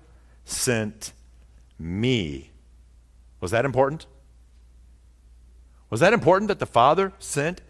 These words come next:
Jesus? "As the Father sent me, I am sending you." Is it important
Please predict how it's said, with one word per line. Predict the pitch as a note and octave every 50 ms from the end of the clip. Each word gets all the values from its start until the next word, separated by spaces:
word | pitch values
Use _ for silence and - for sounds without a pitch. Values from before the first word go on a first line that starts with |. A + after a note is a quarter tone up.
| - -
Jesus? | A#2 C3 D#3+ E3+ G3 A3+ G#3+ - - - - - - _ _ - _ _ _ - - - - - _ - - _ _
"As | - G2+ A2+ D3 D#3+ D#3
the | E3 E3+
Father | - - D3 C3+ C3+ C#3 C3+ B2+
sent | - - C3+ A#2+ G2+
me, | A#2 A2+ A2+ A2+ A#2 A#2 - - - - -
I | G#2+ G2 G2+ G2+ G#2+ A2
am | F#2 G2 F#2+ F#2 F#2 F#2
sending | - - F#2 E2+ E2+ E2 E2+ E2 E2 E2 E2 F2+ - -
you." | D2 D2 D2 D2 D#2 E2 F2+ F2+ E2+ C#2+ B1+ - - D2+ - _ _ - - - - - - - - - - _ _ _ - - -
Is | - E2+ F2
it | F2+ E2+
important | E2 - - G2+ A2 A2+ C3+ D3 -